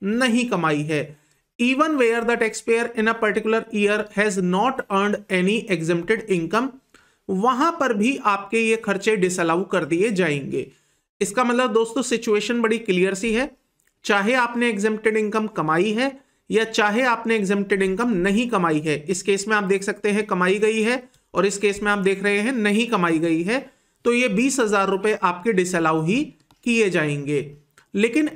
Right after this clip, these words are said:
ऐसा लॉ में नहीं क्लैरिफाई था, यहां पर सीबीडीटी ने सर्कुलर के through इस बात को क्लैरिफाई किया था।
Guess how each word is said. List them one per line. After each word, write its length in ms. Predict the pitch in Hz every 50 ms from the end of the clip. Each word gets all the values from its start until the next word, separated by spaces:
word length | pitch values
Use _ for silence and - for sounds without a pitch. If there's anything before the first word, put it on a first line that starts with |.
| -
ऐसा 600 | 220 220 220 220 - 277 294 311 302 - - - _ _ _ _ _ _
लॉ 380 | - 190 202 208 226 247 262 294
में 160 | 302 311 320 311
नहीं 300 | 294 269 226 233 262 247
क्लैरिफाई 600 | - 226 214 202 190 185 190 180 - 190 190 202
था, 340 | 202 202 220 262 285 277 - -
यहां 320 | 170 190 190 185 208 226
पर 220 | 220 - 254 269
सीबीडीटी 720 | 254 - - 226 220 220 269 285 254 262 240 - 214 202 190
ने 200 | 196 214 254 262 - - _ _ _ _ -
सर्कुलर 640 | - - - - 247 254 277 254 330 320 320 320 311
के 160 | 320 302 277
through 300 | 277 - 240 269 277 262
इस 200 | - 247 226 -
बात 240 | 208 196 185 185 -
को 100 | - 240
क्लैरिफाई 500 | 240 - 185 165 151 160 - - 175 214
किया 360 | - - - - 175 151 143
था। 320 | - - 151 139 127 -